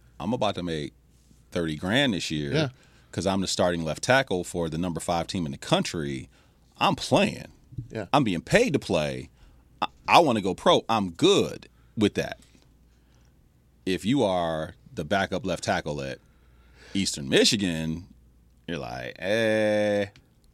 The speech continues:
Speaker 1: I'm <laughs> straight." It's a difference. It's a huge difference because you're talking about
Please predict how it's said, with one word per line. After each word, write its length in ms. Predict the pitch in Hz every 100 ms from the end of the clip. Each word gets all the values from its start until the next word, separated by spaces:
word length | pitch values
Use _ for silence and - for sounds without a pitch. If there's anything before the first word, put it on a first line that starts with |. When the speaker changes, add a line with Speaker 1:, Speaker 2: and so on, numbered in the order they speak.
| -
Speaker 1:
I'm 160 | 85
<laughs> 0 |
straight." 840 | - - - 110 107 85 - - - - - _ - - - - -
It's 220 | 120 113
a 60 | 101
difference. 840 | 90 - 202 - - - - - -
It's 160 | 143 -
a 60 | 101
huge 540 | 90 156 208 170 -
difference 640 | - 73 - _ - - - _ _ _ _ _ _ - - - _ _ - -
because 300 | 98 - 107
you're 80 | 127
talking 360 | - 117 101 101
about 320 | 78 67